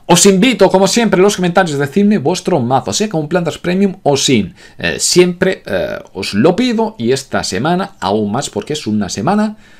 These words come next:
muy difícil. También en los comentarios, decidme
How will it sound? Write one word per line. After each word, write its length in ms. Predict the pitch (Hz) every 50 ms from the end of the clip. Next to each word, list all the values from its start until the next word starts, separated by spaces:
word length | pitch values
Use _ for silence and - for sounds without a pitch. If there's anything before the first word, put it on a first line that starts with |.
| - _ _ _ _
muy 360 | - 165 170 185 180 165 135
difícil. 400 | 113 113 104 - 107 - 113 107
También 160 | 127 151 175 180
en 60 | 185
los 100 | 175 175
comentarios, 600 | - 170 175 165 170 180 185 185 202 202 - - - - - -
decidme 500 | 143 175 180 - 202 202 190 196 202